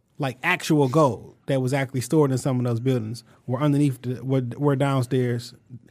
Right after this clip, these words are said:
And they, some of the v-, vans out there were still gold bricks and shit in the motherfuckers. If you look at any of those tapes from September eleventh, you'll see all the firefighters be like, "Listen,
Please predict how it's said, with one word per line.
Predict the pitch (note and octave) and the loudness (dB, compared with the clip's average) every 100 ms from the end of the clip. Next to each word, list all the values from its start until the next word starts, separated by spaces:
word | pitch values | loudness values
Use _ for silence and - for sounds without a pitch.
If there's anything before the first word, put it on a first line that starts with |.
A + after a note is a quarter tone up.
| - - _ | -20 -20 _
And | C3+ C3 B2 | -2 0 2
they, | C3+ | 0
some | - F#3 E3 | 4 4 4
of | |
the | C#3 | 2
v-, | B2 A2 C3+ C#3+ | 0 -6 -10 -6
vans | A#2 F3 A#3 F3 D3+ | 2 2 4 4 4
out | D3+ | 2
there | D#3+ D3+ | 4 4
were | D3 | 2
still | - F3+ | 2 2
gold | D3+ F3 F3 D3+ | 4 4 4 6
bricks | G3+ G3+ D#3+ | 4 4 -2
and | C3+ | -2
shit | D#3+ D3 | 0 2
in | D3 E3+ | 2 4
the | C#3+ | 4
motherfuckers. | A#2+ A2 - G#2+ - A#2 _ _ _ _ _ _ _ _ _ _ - | 0 -4 -10 -12 -14 -20 _ _ _ _ _ _ _ _ _ _ 0
If | C#3 | 4
you | D#3+ | 6
look | G3+ G#3 | 6 4
at | G3+ D#3+ - _ | 2 2 -4 _
any | F3+ G3 G3 | 2 4 4
of | |
those | F#3 F3+ | 4 2
tapes | F3+ F3 D#3+ - | 2 2 2 2
from | D3+ | 0
September | C3+ D#3 D3 D#3+ D#3 C3+ | 2 0 0 2 2 2
eleventh, | C#3 C3 B2 A#2+ - _ _ - | 2 2 0 -6 -12 _ _ -2
you'll | C#3+ D3+ | 0 2
see | E3+ D3+ | 2 2
all | D3+ | 2
the | C#3 | 0
firefighters | - D#3 D3 B2+ B2 B2 A#2+ | 0 0 0 0 0 0 -2
be | B2+ | -4
like, | B2 A#2 | -2 0
"Listen, | C#3+ C3+ A#2+ | 0 0 -6